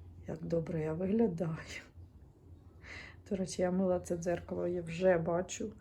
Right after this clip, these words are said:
хтось там свої пальці залишив. От, от, молодець, молодець. Яка ж ти гарна.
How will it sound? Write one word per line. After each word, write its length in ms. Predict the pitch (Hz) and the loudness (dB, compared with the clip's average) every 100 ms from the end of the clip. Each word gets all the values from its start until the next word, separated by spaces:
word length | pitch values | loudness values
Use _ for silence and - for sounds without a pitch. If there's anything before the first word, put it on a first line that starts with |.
| - - - - | -18 -20 -20 -20
хтось 480 | - - 190 185 - | -20 -6 0 0 -2
там 340 | - 170 175 170 - - - - - - - - - - - - - - - - - - - - - - | -2 0 0 -4 -8 -18 -16 -18 -18 -20 -18 -18 -18 -18 -18 -18 -20 -18 -18 -16 -14 -14 -14 -14 -16 -14
свої 480 | - 190 190 214 - - 220 202 | -2 2 4 4 0 -2 -2 4
пальці 520 | 214 202 202 - 196 - | 8 8 6 2 2 0
залишив. 760 | 190 190 185 185 - - - - - - - - - - - - - - - - - - - - - | 0 2 2 0 -2 -6 -8 -14 -16 -18 -18 -20 -20 -20 -20 -20 -20 -20 -20 -20 -20 -20 -20 -14 -6
От, 280 | 156 - - - | -6 -6 -2 6
от, 320 | 214 - - - | 6 4 -8 4
молодець, 840 | 208 185 175 151 - - - - | 8 10 8 4 -2 -14 -16 2
молодець. 920 | 233 214 196 180 175 175 175 190 - - - - - - - - - - | 8 10 10 8 6 4 2 0 -10 -16 -18 -18 -18 -20 -20 -20 -18 -6
Яка 380 | 196 190 220 214 | -4 -2 0 -2
ж 200 | - - | -2 -2
ти 100 | 180 | 0
гарна. 600 | 156 151 156 - 185 | 0 -2 -4 -6 -6